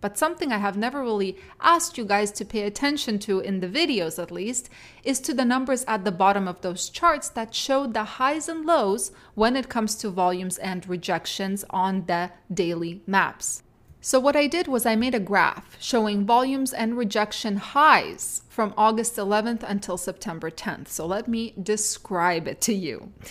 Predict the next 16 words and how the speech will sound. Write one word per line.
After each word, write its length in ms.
When 220
it 100
comes 220
to 100
rejections, 960
the 300
highs 500
over 220
the 100
past 400
month 260
have 220
been 220
ranging 420
from 260
around 380